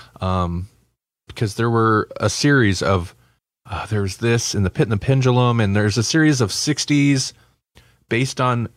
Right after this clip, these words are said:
Edgar Allan Poe or at least similar stories, and they had a very similar, like, I, I like the production quality, the value, um, the look of these, where it's clearly, like, a soundstage with a painted background.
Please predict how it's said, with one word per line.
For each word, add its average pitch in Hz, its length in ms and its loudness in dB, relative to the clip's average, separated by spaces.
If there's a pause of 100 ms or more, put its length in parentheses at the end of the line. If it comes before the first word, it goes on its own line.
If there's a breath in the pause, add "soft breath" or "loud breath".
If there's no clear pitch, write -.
Edgar 120 300 -2
Allan 117 220 0
Poe 113 400 2
or 104 280 2
at 85 80 -2
least 110 200 0
similar 110 320 0
stories, 123 920 0 (460 soft breath)
and 104 220 -2
they 104 80 0
had 110 220 0
a 101 40 -2
very 107 280 0
similar, 107 420 0
like, 98 240 0 (400 loud breath)
I, 135 300 0
I 127 120 2
like 117 420 0
the 170 120 -2
production 135 840 -2 (500)
quality, 196 520 -2
the 117 160 -4
value, 175 560 0 (260)
um, 113 500 -2
the 98 100 0
look 98 440 -2 (480 soft breath)
of 151 180 -4
these, 180 300 -2
where 117 120 2
it's - 100 -4
clearly, 147 480 0
like, 98 400 0 (480 soft breath)
a - 60 -10
soundstage 123 1040 0
with 98 120 -2
a 87 60 -4
painted 117 480 -2
background. 123 760 0